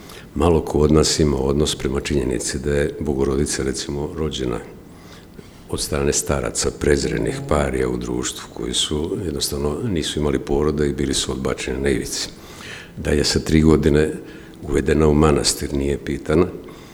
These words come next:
da je sa devetnaest godina udata za starca, da je njena misija bila da rodi, e, onoga koga će izgubiti, koliko god to bilo ogromno,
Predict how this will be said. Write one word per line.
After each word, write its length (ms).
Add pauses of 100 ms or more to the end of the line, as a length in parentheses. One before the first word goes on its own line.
(220)
da 60
je 60
sa 160
devetnaest 520
godina 460 (400)
udata 500
za 220 (140)
starca, 600 (1300)
da 60
je 500
njena 300
misija 420
bila 320
da 180
rodi, 400 (800)
e, 300 (180)
onoga 320
koga 260
će 160
izgubiti, 720 (540)
koliko 360
god 280
to 100
bilo 440 (600)
ogromno, 580